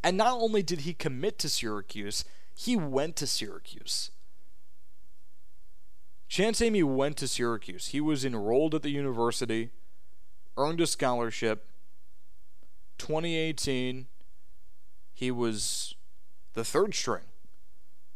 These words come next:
he traveled a couple times with Syracuse. Now, twenty eighteen was the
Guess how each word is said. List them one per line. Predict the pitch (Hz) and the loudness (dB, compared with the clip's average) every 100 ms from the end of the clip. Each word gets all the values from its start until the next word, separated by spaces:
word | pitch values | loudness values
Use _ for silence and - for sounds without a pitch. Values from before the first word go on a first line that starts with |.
| - - | -4 -2
he | 190 214 | -2 0
traveled | - 165 202 180 110 - - - - | 2 4 6 4 2 -2 -4 -4 -4
a | |
couple | 127 151 127 | 0 2 2
times | 113 131 95 90 - - - - - - - - | 0 2 0 0 -2 -2 -2 -4 -4 -4 -4 0
with | 131 127 | 0 2
Syracuse. | 151 180 160 117 - - - - - - - - - - - - | 2 2 0 -2 -4 -2 -2 -4 -4 -4 -4 -4 -4 -4 -2 0
Now, | 117 | 0
twenty | 156 170 160 | 2 2 4
eighteen | 151 139 160 156 | 4 4 0 2
was | 143 135 117 | 4 4 4
the | 123 110 | 2 2